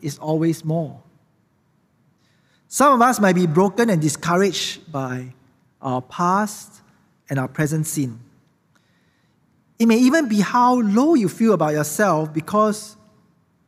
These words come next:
you know, of your performance at home, in school, or at work.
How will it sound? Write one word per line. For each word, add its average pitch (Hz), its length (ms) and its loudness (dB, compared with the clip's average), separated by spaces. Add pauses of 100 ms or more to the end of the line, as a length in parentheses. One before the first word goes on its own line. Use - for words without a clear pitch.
you 147 80 -6
know, 143 140 -4
of 151 200 -8
your 143 60 -2
performance 156 520 -2
at 120 120 -6
home, 202 500 -2 (1600)
in 135 80 -14
school, 202 680 0
or 127 100 -16
at 131 180 -16
work. - 340 -10